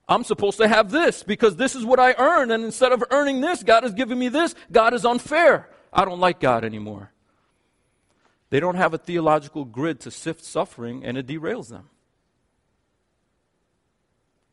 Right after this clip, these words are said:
That'll destroy a family. How about a marriage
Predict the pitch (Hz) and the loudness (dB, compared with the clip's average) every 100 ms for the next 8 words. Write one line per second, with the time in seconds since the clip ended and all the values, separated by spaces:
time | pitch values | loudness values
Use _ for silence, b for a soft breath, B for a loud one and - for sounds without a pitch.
0 | _ 113 156 127 - - 101 104 107 104 | _ -6 -4 -8 -14 -14 -14 -14 -14 -14
1 | 117 139 _ _ _ _ _ _ _ _ | -16 -20 _ _ _ _ _ _ _ _
2 | _ _ _ _ _ _ _ _ _ 220 | _ _ _ _ _ _ _ _ _ -4
3 | 233 139 143 151 135 104 - | -4 -2 -2 -2 -4 -10 -18